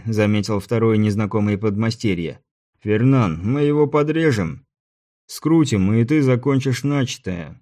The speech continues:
Вот, я прихватил твою шпагу. Чего добру зря пропадать? Куда тебе назначено?» «В бок», ответил Фернан. Они говорили так, словно Джеймс уже лежал на полу.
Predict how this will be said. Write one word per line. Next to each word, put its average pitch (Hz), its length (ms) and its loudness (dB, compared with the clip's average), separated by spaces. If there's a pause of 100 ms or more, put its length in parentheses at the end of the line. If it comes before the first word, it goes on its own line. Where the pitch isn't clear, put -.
(280)
Вот, 139 340 2
я 113 200 2
прихватил 131 560 0
твою 101 300 0
шпагу. 82 540 -8 (440)
Чего 151 320 0
добру 104 320 2
зря 95 260 0
пропадать? 90 640 -6 (140)
Куда 143 280 2
тебе 87 440 -4
назначено?» 95 800 -4 (1200)
«В 110 180 0
бок», 135 380 4 (140)
ответил 98 480 -2
Фернан. 95 540 -2 (800)
Они 123 220 4
говорили 165 500 2
так, 165 260 -2
словно 151 380 0
Джеймс 156 360 -2
уже 147 240 0
лежал 147 380 0
на 139 120 2
полу. 127 540 -2